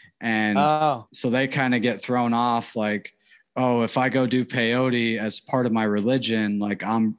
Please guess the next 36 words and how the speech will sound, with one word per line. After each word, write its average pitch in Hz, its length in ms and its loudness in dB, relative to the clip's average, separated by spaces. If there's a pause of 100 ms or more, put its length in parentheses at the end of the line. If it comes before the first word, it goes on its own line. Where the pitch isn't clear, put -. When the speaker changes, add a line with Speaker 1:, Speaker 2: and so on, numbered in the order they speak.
Speaker 1:
breaking 117 400 -2
my 107 160 0
sobriety." 107 680 -2
So 104 220 -2
it's, 101 180 -4
like, 104 320 -6 (340)
a 151 80 0
Speaker 2:
Yeah. 139 260 6
Speaker 1:
huge 160 320 2
trigger 143 380 2
for 120 180 -4
them 110 280 0
to 113 120 -8
be, 117 180 0
like, 104 340 -2 (100)
Speaker 2:
Yeah. - 140 -6
Speaker 1:
penalized 120 720 0 (480)
by 127 240 0
their 117 160 0
Speaker 2:
Yeah. 147 140 6
Speaker 1:
sober 135 280 0
friends 110 380 -2
for 107 160 -4
that, 101 340 -2
when 110 160 0
that's 127 440 -2
a 127 40 -4
part 143 240 0
of 127 100 0
who 117 60 0
Speaker 2:
Yeah. 120 220 2
Speaker 1:
they 104 80 -12
are, 123 180 0
Speaker 2:
Yeah. 196 140 6
Speaker 1:
you 95 80 -2
know? 98 320 -4